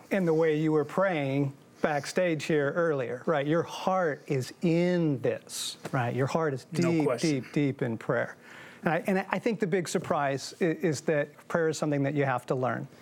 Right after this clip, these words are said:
Speaker 1: right?
Speaker 2: Mm-hmm.
Speaker 1: I mean, is, is, people approach prayer like saying, "All a marriage needs is love." <laughs>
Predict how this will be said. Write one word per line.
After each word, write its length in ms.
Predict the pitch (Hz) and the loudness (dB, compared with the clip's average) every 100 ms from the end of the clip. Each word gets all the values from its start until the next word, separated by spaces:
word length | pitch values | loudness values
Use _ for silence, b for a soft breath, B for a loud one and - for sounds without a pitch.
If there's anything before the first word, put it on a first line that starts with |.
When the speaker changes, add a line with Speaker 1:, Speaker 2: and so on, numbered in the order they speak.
| B B B B B | B B B B B
Speaker 1:
right? 260 | 165 151 127 | 2 2 -2
Speaker 2:
Mm-hmm. 160 | 135 | -2
Speaker 1:
I 40 | 160 | 0
mean, 120 | 151 | 0
is, 160 | - 294 | -2 0
is, 240 | 208 170 - B B | 0 -2 -10 B B
people 220 | 220 262 | 0 0
approach 380 | 220 - 196 160 | 0 0 0 -2
prayer 520 | - 185 175 156 135 - | -2 0 2 2 0 -4
like 380 | 180 156 151 - - - | -2 0 -2 -6 -18 -8
saying, 540 | - 208 190 175 165 - - | -2 2 2 2 0 -4 -2
"All 220 | 240 254 | 0 2
a 40 | |
marriage 480 | 226 208 202 196 - | 2 2 2 0 0
needs 400 | 180 185 185 139 | 2 2 2 2
is 240 | 185 170 180 | 0 0 0
love." 520 | 170 151 147 - - - | 2 2 0 -8 -20 -20
<laughs> 920 | - - - - - - - - | -20 -20 -18 -18 -16 -16 -14 -12